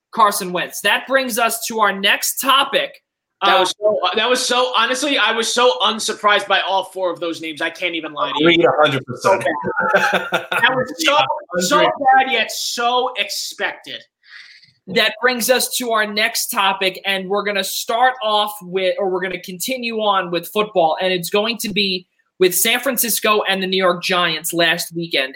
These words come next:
Speaker 1: And the reason why we bring this up, Rob DeLuca and Ian Schreier, is because, uh, you basically played, uh,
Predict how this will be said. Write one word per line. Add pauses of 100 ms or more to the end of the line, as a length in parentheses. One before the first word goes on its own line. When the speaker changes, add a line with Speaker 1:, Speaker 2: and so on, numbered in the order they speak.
(100)
Speaker 1:
And
the
reason
why
we
bring
this
up,
Rob
DeLuca
and
Ian
Schreier,
is
because, (300)
uh, (840)
you
basically
played, (280)
uh,